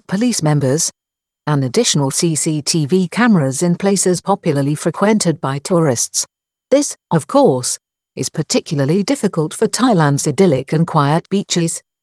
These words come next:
which are part of the attraction of the kingdom to visitors in the first place.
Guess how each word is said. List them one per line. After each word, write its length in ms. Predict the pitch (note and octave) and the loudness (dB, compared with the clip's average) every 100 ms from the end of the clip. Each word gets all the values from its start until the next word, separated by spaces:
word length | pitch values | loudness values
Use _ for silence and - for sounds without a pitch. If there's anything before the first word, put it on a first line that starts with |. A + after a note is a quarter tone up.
| _ _ | _ _
which 220 | - G#2+ D3 | -10 -2 -2
are 160 | C#3 | -2
part 320 | - D3+ C3 | -2 -2 0
of 100 | D3+ | -2
the 140 | C3+ D#3+ | 0 0
attraction 580 | D#3 G#3 G#3+ - A#3 G#3+ | 2 0 0 -2 0 0
of 140 | C#3 | -2
the 80 | C#3+ | -4
kingdom 420 | - B3 F3 C#3 | 2 2 4 2
to 100 | F3 | 0
visitors 520 | F#3 B3+ A3+ G#3 G3+ B3 | 0 2 2 2 0 2
in 140 | A3+ | 2
the 60 | A3+ | 2
first 340 | B3 F#3+ - | 2 0 -2
place. 480 | D3+ A#2 F#2+ - | -4 -4 -6 -8